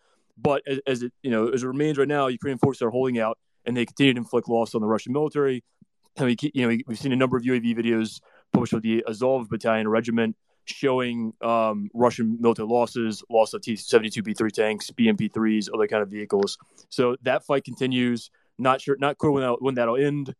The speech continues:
Um, if Russia's gonna be able to take that anytime soon, but clearly th-, they're, they're seeing quite heavy resistance there. Um, in the northeast,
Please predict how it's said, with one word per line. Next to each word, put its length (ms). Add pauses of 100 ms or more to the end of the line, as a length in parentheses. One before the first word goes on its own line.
(300)
Um, 320
if 200
Russia's 240
gonna 120
be 60
able 100
to 100
take 40
that 140
anytime 360
soon, 340
but 260 (300)
clearly 360
th-, 240
they're, 100
they're 160
seeing 260
quite 240
heavy 140
resistance 480
there. 300 (760)
Um, 180
in 60
the 40
northeast, 640